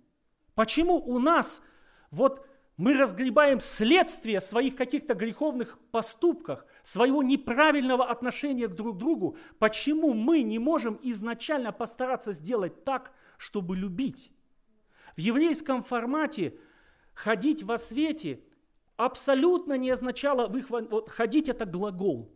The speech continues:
понимаете? Ходить — это действенная вещь. Это не имеется в виду: «Я знаю, я знаю, вот, как оно должно быть, я знаю, что нужно любить, нужно прощать» и так далее.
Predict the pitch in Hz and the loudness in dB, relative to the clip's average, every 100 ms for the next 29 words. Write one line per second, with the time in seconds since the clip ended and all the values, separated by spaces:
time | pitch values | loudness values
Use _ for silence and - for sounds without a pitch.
0 | _ - 139 180 247 143 - 180 185 - | _ -8 -6 -4 -4 -6 -8 -6 -6 -6
1 | 175 185 131 170 214 - 151 139 151 170 | -4 -4 -2 -2 -2 -4 -8 -6 -6 -8
2 | - - - - 214 233 240 226 240 233 | -8 -14 -20 -6 2 2 2 -2 -2 -2
3 | 262 233 - 208 196 226 - _ 147 165 | -4 -4 -6 -8 -6 -8 -8 _ -4 0
4 | 226 180 165 202 262 269 240 233 233 - | 0 0 -4 -2 0 0 -2 -6 -8 -16
5 | - 165 220 175 196 247 233 220 208 202 | -6 0 0 0 0 0 0 0 0 0
6 | 202 - _ - 233 233 214 208 190 190 | -2 -20 _ 2 2 2 -2 -2 -2 -2
7 | 185 226 196 208 190 208 196 202 202 185 | -2 -4 -2 -6 -4 -4 -6 -6 -6 -6
8 | 196 180 214 220 196 202 180 190 196 190 | -6 -6 -6 -6 -8 -10 -8 -6 -6 -4
9 | 220 214 208 208 190 165 117 | -4 -6 -6 -8 -6 -6 -8